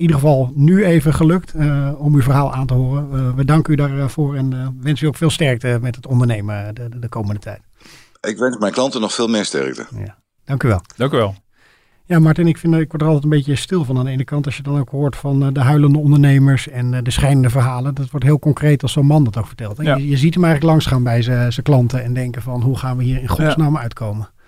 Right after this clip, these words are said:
Speaker 3: Nou, in dit verhaal, ehm, ik had inderdaad van de week een vraag geschreven over dat die vier cement allemaal zo reuze meevielen. En daar reageerde hij dus op.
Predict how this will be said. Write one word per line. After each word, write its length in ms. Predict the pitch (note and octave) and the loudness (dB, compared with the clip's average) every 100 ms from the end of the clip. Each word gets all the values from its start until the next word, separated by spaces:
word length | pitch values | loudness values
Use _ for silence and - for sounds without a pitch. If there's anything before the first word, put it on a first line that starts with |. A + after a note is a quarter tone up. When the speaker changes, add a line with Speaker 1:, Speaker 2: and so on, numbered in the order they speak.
| - - - - - | -20 -20 -20 -16 -2
Speaker 3:
Nou, 340 | E3+ E3 D#3+ D3 | 0 2 2 2
in 80 | |
dit 220 | C#3+ D#3 - | 2 0 -2
verhaal, 480 | D3 C#3 C#3 C3+ - | 0 2 2 0 -2
ehm, 460 | C3 B2 A#2+ A#2+ A#2+ | -2 2 2 0 -2
ik 120 | C#3 | -2
had 160 | C3+ C3 | -2 0
inderdaad 320 | B2+ B2 A#2+ | 0 0 0
van 100 | A#2 | 0
de 60 | A2+ | 0
week 160 | B2+ | 0
een 80 | C3 | 0
vraag 240 | A#2 A2 | 0 -2
geschreven 260 | A2+ G2+ G2+ | -2 -4 -4
over 140 | G#2 | -6
dat 120 | G#2 - | -8 -14
die 80 | G#2 | -6
vier 160 | A2+ | -6
cement 200 | G#2+ A2+ A#2+ | -2 -2 -2
allemaal 140 | A2 | -4
zo 100 | G#2 | -4
reuze 240 | G2+ G2+ G2+ | -2 -2 0
meevielen. 420 | G2+ G2+ G#2 G2 | -2 -2 -6 -6
En 60 | G2 | -6
daar 200 | F#2+ F#2+ | -6 -6
reageerde 440 | G2 F#2+ A#2 A#2 | -8 -8 -8 -4
hij 160 | G2+ F#2+ | -4 -6
dus 160 | G2+ | -10
op. 220 | - A#2 | -10 -12